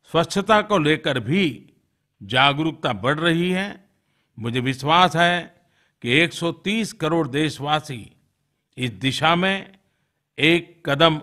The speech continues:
उठाएंगे तो सिंगल यूज प्लास्टिक की मुक्त होने की दिशा में अपना भारत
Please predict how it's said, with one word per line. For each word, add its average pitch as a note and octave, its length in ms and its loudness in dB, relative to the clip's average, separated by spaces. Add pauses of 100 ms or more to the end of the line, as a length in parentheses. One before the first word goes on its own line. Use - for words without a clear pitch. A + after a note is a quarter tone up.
उठाएंगे F3 680 2 (800)
तो A#2+ 80 -6
सिंगल F3 600 2
यूज D#3+ 280 2
प्लास्टिक D3 560 -2
की C#3+ 100 -2
मुक्त C#3+ 480 -2 (920)
होने E3 260 4
की D#3 140 -2
दिशा C#3 420 0
में G#2+ 320 -4 (540)
अपना C3 420 0
भारत E3 720 2